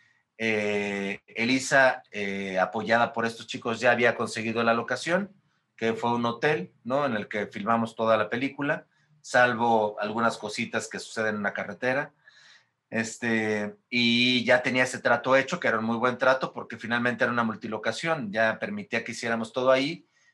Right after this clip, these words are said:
y que nos, nas-, nada más estuviéramos concentrados en el día a día, ¿no? Bueno, toda esta introducción la hago porque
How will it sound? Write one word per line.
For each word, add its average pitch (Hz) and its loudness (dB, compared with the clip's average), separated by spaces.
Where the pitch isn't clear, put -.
y 98 -8
que 120 2
nos, 92 -6
nas-, 98 -6
nada 107 2
más 104 -4
estuviéramos 110 -4
concentrados 104 0
en 95 -8
el 92 -6
día 98 -2
a 90 0
día, 85 -10
¿no? 143 -4
Bueno, 135 2
toda 170 4
esta 175 0
introducción 143 0
la 131 6
hago 135 0
porque 139 4